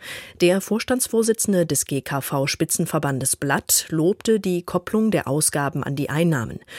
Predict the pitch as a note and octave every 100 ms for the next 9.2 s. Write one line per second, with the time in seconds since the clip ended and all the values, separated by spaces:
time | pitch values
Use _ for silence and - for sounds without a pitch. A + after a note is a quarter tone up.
0 | - - - C3+ - C#3 C#3+ F3 F3 E3+
1 | G#3 G#3+ F3+ F#3 F3+ - D#3+ C#3+ C#3+ G3
2 | E3+ D3+ D3 - D3 C3+ C3 C3 F3+ E3
3 | B2+ A2+ - - _ - - - - D3+
4 | C#3 - D3 C3+ C#3 E3 F#3+ F#3+ F#3+ F#3
5 | F#3+ A3 A3+ G#3 - F3 D#3+ D#3 G3 A3
6 | G3 G#3 - F#3+ F3 D#3 D3+ - D#3 -
7 | D#3+ D#3 - D#3+ E3+ E3 - G#3 - E3
8 | C#3 C#3+ C3+ D3+ - D#3+ C#3 C3+ C#3 C#3
9 | C#3+